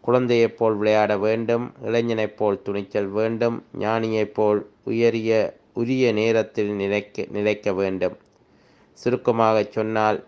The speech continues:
மரணத்திற்கு மரணம். மனித பிறவியை பெறுவது, பெறுதற்கு அரிது. தேவர்களும் இதற்கு ஆசைப்படுகின்றார்கள். பாவம் நீங்கி தெய்வீகத்தை உணர மனவ-, மனித பிறவியில்தான் முடியும்.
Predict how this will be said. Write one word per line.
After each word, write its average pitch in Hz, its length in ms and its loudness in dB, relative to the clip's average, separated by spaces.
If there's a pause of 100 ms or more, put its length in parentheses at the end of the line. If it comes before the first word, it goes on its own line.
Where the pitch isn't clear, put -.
மரணத்திற்கு 104 840 -4
மரணம். 95 440 -4 (960)
மனித 131 360 2
பிறவியை 123 480 0
பெறுவது, 117 760 0 (360)
பெறுதற்கு 120 680 0
அரிது. 104 540 0 (800)
தேவர்களும் 123 600 2
இதற்கு 110 340 -2
ஆசைப்படுகின்றார்கள். 98 1200 -2 (560)
பாவம் 127 480 2
நீங்கி 113 600 -6
தெய்வீகத்தை 113 680 -2
உணர 110 380 -2
மனவ-, 104 500 -2
மனித 107 640 -4
பிறவியில்தான் 104 840 -2 (140)
முடியும். 95 420 -2